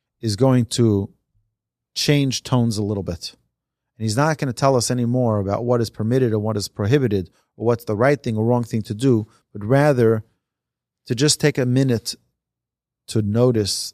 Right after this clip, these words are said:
the brilliance of Hashem's world and to appreciate the gifts that Hashem gives us. L'chein, therefore,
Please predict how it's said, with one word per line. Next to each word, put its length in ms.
the 80
brilliance 580
of 100
Hashem's 420
world 420
and 80
to 140
appreciate 840
the 80
gifts 380
that 100
Hashem 360
gives 200
us. 180
L'chein, 500
therefore, 580